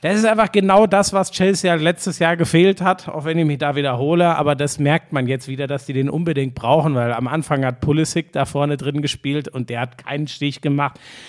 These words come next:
Aber weißt du, auch die, also die Konferenz ging erstmal so los, dass bei drei unterschiedlichen Spielen sechste, siebte, achte Minute ein Tor fällt.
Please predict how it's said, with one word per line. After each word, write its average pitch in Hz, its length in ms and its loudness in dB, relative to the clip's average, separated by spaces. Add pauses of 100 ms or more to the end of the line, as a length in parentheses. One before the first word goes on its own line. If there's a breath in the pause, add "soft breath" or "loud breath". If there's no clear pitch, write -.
(140 loud breath)
Aber 120 180 -4
weißt 160 180 0
du, - 80 0
auch 160 80 2
die, 156 160 -8 (160)
also 147 120 -2 (200 loud breath)
die 147 60 -12
Konferenz 170 440 2
ging 185 140 0
erstmal 165 380 0
so 156 180 6
los, 170 400 6 (280 soft breath)
dass 156 340 -6 (280 soft breath)
bei 147 140 -4
drei 156 260 0
unterschiedlichen 190 600 0
Spielen 196 420 -4 (240 soft breath)
sechste, 185 640 -2
siebte, 180 560 -2 (100)
achte - 400 -2
Minute 156 540 0
ein 131 180 -6
Tor 147 240 2
fällt. 95 440 -6